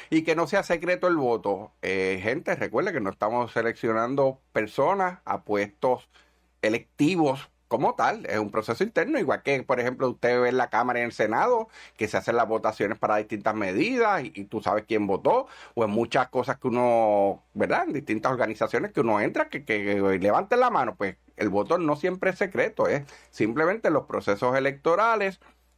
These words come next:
por aquello de evitar, ¿verdad? La, que a la gente la obligan a votar de una u otra manera, pues se, se hacen los votos secretos, pero en este caso, tal y como establece el charter del Partido Demócrata, y según expuso el comisionado electoral de ellos,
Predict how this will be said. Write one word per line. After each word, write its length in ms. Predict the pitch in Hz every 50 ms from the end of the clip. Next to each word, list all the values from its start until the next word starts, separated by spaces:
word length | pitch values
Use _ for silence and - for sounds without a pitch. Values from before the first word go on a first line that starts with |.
| _
por 180 | - 107 101 95
aquello 420 | 92 90 - 101 101 110 127 131
de 320 | 131 135 135 135 135 135 131
evitar, 400 | 131 127 135 127 - - 143 160 156
¿verdad? 380 | 143 127 143 180 214 226 220
La, 640 | 175 143 123 117 110 104 107 104 98 101 95 90 - -
que 140 | - 101 101
a 80 | 98 95
la 80 | 92 98
gente 240 | 101 101 101 123
la 100 | 127 123
obligan 360 | 117 110 107 127 147 139 139 131
a 40 |
votar 280 | 127 123 117 117 131 131
de 60 | 120 131
una 160 | 131 139 135
u 20 |
otra 160 | 135 139 151
manera, 360 | 160 185 208 240 285 311 311 -
pues 160 | - 165 143
se, 380 | - 127 123 120 113 107 - - - - - - -
se 160 | _ - - 196
hacen 260 | - - - 196 208
los 140 | 220 214 190
votos 300 | 214 214 214 226 208 208
secretos, 440 | 240 208 196 151 123 98 - 101 - _
pero 220 | 98 101 98 95
en 80 | 92 92
este 260 | 92 - - 120 113
caso, 500 | - 196 220 254 262 - - 226 240 - _ _ _ _ _ _ _ _
tal 240 | - 95 90 95 101
y 60 | 101
como 200 | 110 113 117 113
establece 540 | - - - 117 120 131 143 139 139 - 139
el 140 | 135 131
charter 560 | - - 151 165 170 160 _ - 151 151 147 - - _
del 180 | - 117 110 -
Partido 580 | - 104 101 101 - - 113 123 127 131 131
Demócrata, 800 | 131 143 147 180 233 269 269 262 233 214 208 - 208 233 320 339 -
y 300 | - 120 113 101 95 101
según 380 | - 98 98 101 101 104 110
expuso 800 | 117 113 - - - - 131 131 131 135 131 - - 135 135 135
el 100 | 135 131
comisionado 880 | - - 131 135 139 135 135 - 135 131 135 135 131 135 135 139 135 135
electoral 560 | 135 135 135 139 - - 139 135 143 151 156
de 280 | 151 202 208 240 269 277
ellos, 240 | 269 262 233 233